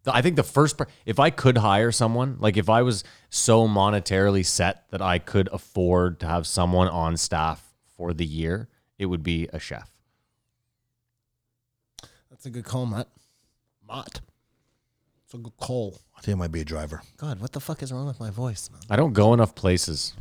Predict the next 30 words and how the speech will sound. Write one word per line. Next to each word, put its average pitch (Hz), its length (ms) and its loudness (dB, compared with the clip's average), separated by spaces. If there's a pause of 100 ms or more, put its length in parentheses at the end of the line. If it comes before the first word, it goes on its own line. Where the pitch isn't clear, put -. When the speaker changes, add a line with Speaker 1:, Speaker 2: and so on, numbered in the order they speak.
Speaker 1:
But 92 140 -2
for 104 120 -4
you, 113 220 6
a 92 40 4
driver 82 60 -4
Speaker 2:
Driver. 95 320 4
Speaker 1:
would 92 100 2
be 87 80 -2
fucking 92 200 0
Speaker 2:
Why? 160 140 0
You 147 160 0
don't 165 200 -2
drink 180 280 -6
anymore. 90 340 -12
Speaker 3:
<clears throat> - 180 -10
I - 100 0
Speaker 2:
It 110 60 2
Speaker 3:
know, 123 120 6
Speaker 2:
would - 80 4
Speaker 3:
but 92 120 4
I 90 40 4
Speaker 2:
only - 120 4
Speaker 3:
just 139 140 4
Speaker 2:
matter 135 180 2
if - 160 -6
you 110 60 -6
drank. 127 240 -6
Speaker 3:
don't 101 100 2
like 95 160 2
driving. 90 320 -2